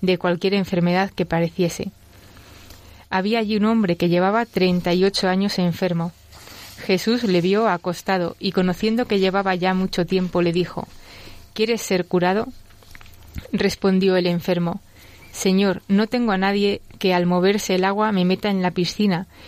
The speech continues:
y mientras yo voy, baja otro antes que mí". Le dijo Jesús: "Levántate, toma la camilla y anda". Al instante quedó el hombre sano, y tomó su camilla y se fue.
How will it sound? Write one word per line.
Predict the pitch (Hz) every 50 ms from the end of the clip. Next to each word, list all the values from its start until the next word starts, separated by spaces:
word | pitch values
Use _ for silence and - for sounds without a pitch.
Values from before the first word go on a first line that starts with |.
| - - -
y | - 190
mientras | 190 190 185 170 170 180 190 175
yo | 185 220 233
voy, | 226 214 226 247 254 -
baja | - 190 185 202 208 - - 190
otro | 196 202 - 190 180
antes | 175 175 170 - 180 175 - -
que | - 175
mí". | 170 170 170 170 - - - - - - - - - - - - - - - - - - - - - - - - - - - - - - - -
Le | - 202 202
dijo | 196 208 196 - 185
Jesús: | 170 - 175 165 - 175 170 170 - - - -
"Levántate, | - 185 180 185 202 220 226 214 - 185 175 - 165 170 196 196 - -
toma | 208 208 220 226 208
la | 185 180
camilla | - 175 175 185 202 214 202 214 208 202 -
y | - 185 180
anda". | 175 170 170 165 - 190 - - - - - - - - - - -
Al | - - 185 190
instante | 185 - - 202 202 214 226 262 254
quedó | - 185 180 185 190
el | 190 185
hombre | 180 190 190 196 190 196 196
sano, | - - 180 175 170 165 - - _ - - - - - -
y | 202 190
tomó | - 190 175 190 208
su | - - 233
camilla | - 196 190 190 196 196 190 190
y | 180 170
se | - - 160
fue. | - - 170 160